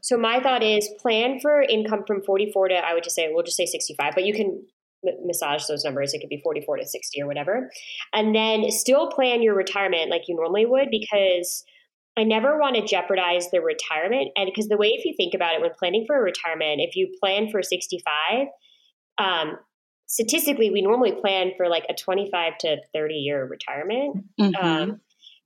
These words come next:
Speaker 1: I would say twenty-five at the minimum, just because that gets you to age ninety. And it's like, especially for females, like, it's very possible you, like, live that long, 'cause you don't wanna wake up on your, like,
Speaker 2: <laughs> Yeah.
Speaker 1: ninetieth birthday and be like, "Well, I feel wonderful and, um,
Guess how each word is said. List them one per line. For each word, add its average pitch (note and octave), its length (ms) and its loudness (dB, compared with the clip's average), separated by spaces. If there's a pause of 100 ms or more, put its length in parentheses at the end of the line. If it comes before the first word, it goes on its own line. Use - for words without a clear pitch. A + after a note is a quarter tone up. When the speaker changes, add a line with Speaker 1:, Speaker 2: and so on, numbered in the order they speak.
(200)
Speaker 1:
I G#3+ 120 4
would G#3 140 4
say G#3+ 100 2
twenty-five G#3+ 400 0
at F#3 120 -2
the F3 100 0
minimum, E3+ 360 0
just E3+ 160 -2
because F3+ 200 -6
that E3+ 120 0
gets F3+ 160 -2
you G3 80 2
to E3 100 0
age D#3+ 220 -2
ninety. F#3 540 0
And G#3+ 100 0
it's F#3 160 -2
like, E3+ 220 0
especially C4+ 400 0
for F3 100 2
females, F3 520 -2
like, E3 120 -6
it's F#3+ 120 -6
very D4+ 180 0
possible G#3 320 0
you, D#3+ 220 -8 (560)
like, D3 100 -4 (380)
live C#3+ 240 -4
that C4+ 200 -2
long, F4 300 -6 (120)
'cause A#3+ 140 -2
you B3 80 4
don't D4 120 6
wanna C4+ 180 4
wake G#3 180 2
up G3+ 160 2
on F#3 140 4
your, F3 140 6 (100)
like, D#4 100 4 (100)
Speaker 2:
<laughs> D#4 200 2
Yeah. A3 340 4
Speaker 1:
ninetieth C#4 400 4
birthday A#3+ 440 2
and A#3+ 80 -4
be C#4 100 0
like, B3 280 2
"Well, B3 220 4 (320)
I A3 140 0
feel D4 280 4
wonderful B3 840 4
and, A3+ 380 2
um, F#3+ 320 4